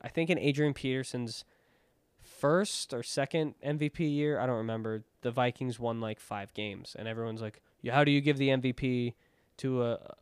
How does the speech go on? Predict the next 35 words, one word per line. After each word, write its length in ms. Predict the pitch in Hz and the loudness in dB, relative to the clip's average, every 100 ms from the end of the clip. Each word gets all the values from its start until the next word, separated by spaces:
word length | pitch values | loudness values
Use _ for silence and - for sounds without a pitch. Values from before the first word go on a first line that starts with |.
| _ | _
a 80 | 120 | -10
player 300 | - 131 120 | -2 0 2
that 120 | 117 | 2
didn't 180 | 110 110 | 2 0
help 160 | 110 107 | 0 -2
their 120 | 107 | -6
team 240 | - 110 | -4 -4
win?" 180 | 107 107 | -2 -4
It's 180 | 101 - | -4 -8
like, 120 | 104 | -10
'cause 200 | - 117 | -6 -4
he's 160 | 117 107 | -4 -2
that 240 | 110 104 | -2 -2
dominant. 440 | 107 104 104 98 - - _ _ - | -4 -4 -6 -10 -14 -20 _ _ -8
Um, 300 | 113 107 101 - _ _ | -2 -2 -2 -8 _ _
Miles 280 | 120 127 123 | 0 2 0
Sanders 360 | 127 127 120 - | -2 -2 -4 -2
is 240 | 147 123 | -2 0
the 100 | 135 | 2
guy 240 | 127 123 | 4 6
on 140 | 120 117 | 6 2
this 140 | 110 95 | -2 -2
offense. 520 | 117 - 110 107 - _ _ _ | -2 -2 -6 -8 -12 _ _ _
You 120 | 127 | 4
have 240 | 123 120 120 | 6 6 4
him, 180 | 117 - | 0 -4
you 120 | 117 | -6
start 320 | - 117 113 | -2 0 2
him, 220 | 113 107 - - | 0 -2 -10 -8
you're 160 | 117 113 | -4 2
happy. 400 | 113 - 110 107 | 2 2 -2 -2
I 100 | 123 | -2
think 200 | 143 131 | 0 0
he 100 | 135 | 0
goes 280 | 127 113 | 0 0